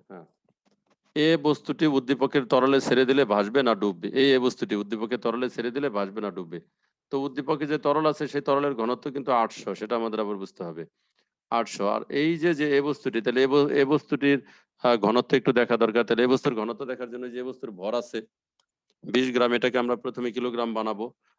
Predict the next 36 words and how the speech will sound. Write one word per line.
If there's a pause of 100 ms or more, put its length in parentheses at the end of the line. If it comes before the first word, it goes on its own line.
(120)
আর
এই
বস্তুটা
হচ্ছে
সিলিন্ডার
আকৃতির
আমরা
দেখতে
পাচ্ছি,
তার
ব্যাসার্ধ
দেওয়া
আছে
আর
সমান
দুই
সেন্টিমিটার। (560)
তাহলে
সিলিন্ডার
আকৃতির
বস্তুর
ব্যাসার্ধ
দেওয়া
আছে
বলে
আমরা
এখান
থেকে
বস্তুটার
আয়তন
বের
করব, (600)
four
by
three
pi